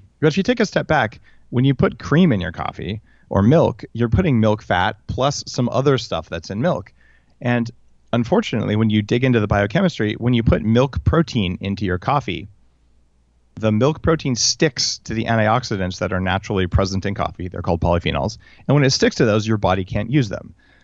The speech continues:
So if you read a study that says coffee is good for you, put milk in it and coffee isn't so good for you. But if you put just fat in there, it is good for you. So it's the same fat you had before.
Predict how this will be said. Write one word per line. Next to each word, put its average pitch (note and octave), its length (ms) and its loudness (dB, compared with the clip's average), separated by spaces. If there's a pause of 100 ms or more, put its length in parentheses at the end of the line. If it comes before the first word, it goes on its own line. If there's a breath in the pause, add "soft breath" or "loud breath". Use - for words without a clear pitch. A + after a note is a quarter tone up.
(180 soft breath)
So C3 200 2
if C3 100 2
you B2+ 100 2
read F#3+ 160 4
a E3 60 4
study E3 260 2
that C3 100 -2
says A#2 200 2
coffee C#3 240 0
is A2+ 80 -2
good F3 160 -2
for D#2+ 180 -4
you, F2 180 -8
put - 240 0
milk G3+ 280 -2
in G2 80 -4
it G2 160 -8
and G#2+ 100 -8
coffee G#2+ 280 -6
isn't D#3+ 200 -4
so - 120 -6
good - 160 -12
for - 140 -18
you. - 60 -16 (140)
But C#3+ 100 2
if D3 100 2
you F3+ 60 4
put G#3 220 4
just E3 320 -2
fat A#3 340 -2
in F#2 140 -6
there, E2+ 300 -6 (420)
it G3 120 2
is C#4+ 120 6
good G2+ 160 -2
for - 120 -6
you. - 100 -10
So - 140 0
it's F3 120 0
the G3 100 2
same C4 340 2
fat A3 280 2
you C#3 80 -2
had C3 200 2
before. B2 460 2